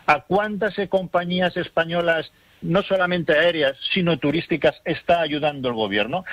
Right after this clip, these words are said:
¿Por qué, a diferencia de otros Estados miembros donde hay ayudas directas a fondo perdido,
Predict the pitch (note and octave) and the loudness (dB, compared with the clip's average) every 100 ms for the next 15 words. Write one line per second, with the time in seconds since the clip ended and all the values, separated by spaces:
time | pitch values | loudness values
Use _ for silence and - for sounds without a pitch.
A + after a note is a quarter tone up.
0 | - - F3 E3 A#3+ B3 A3+ G3 F#3+ G3 | -14 0 0 2 -4 -2 -2 -2 -2 -2
1 | F3+ F#3 F3 F3 D#3+ E3 D3+ D3 E3+ E3 | 0 0 0 -2 0 -2 -2 0 -2 0
2 | D#3+ C#3+ C#3+ D#3 E3 C#3+ D#3+ E3 A#2+ C3+ | -2 -2 2 2 2 0 2 0 0 0
3 | E3+ - D3+ - - D3 - F3+ F#3 F#3 | 0 0 -4 -4 -2 -2 0 -2 0 -2
4 | D3+ D3 F#3 D#3+ | 0 0 2 0